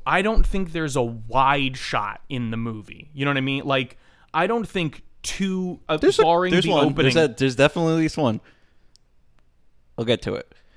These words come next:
Speaker 1: Okay. <laughs> Um, that's amazing.
Speaker 2: Yeah.
Speaker 1: Oh, eh,
Speaker 2: Yeah,
Speaker 1: okay,
Speaker 2: yeah.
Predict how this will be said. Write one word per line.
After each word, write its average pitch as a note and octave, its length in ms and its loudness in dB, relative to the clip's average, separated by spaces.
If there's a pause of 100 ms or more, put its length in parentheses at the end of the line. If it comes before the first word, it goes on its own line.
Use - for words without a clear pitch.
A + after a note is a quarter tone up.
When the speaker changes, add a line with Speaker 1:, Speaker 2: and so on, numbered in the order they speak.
Speaker 1:
Okay. E3+ 240 0 (140)
<laughs> - 40 -20 (500)
Um, D#3+ 160 2 (220)
that's D#3+ 200 0
amazing. C3 400 -2
Speaker 2:
Yeah. A2+ 140 0 (240)
Speaker 1:
Oh, G#3 400 4 (100)
eh, C#4 160 2
Speaker 2:
Yeah, A3+ 220 2
Speaker 1:
okay, C3 240 0
Speaker 2:
yeah. A2 160 -4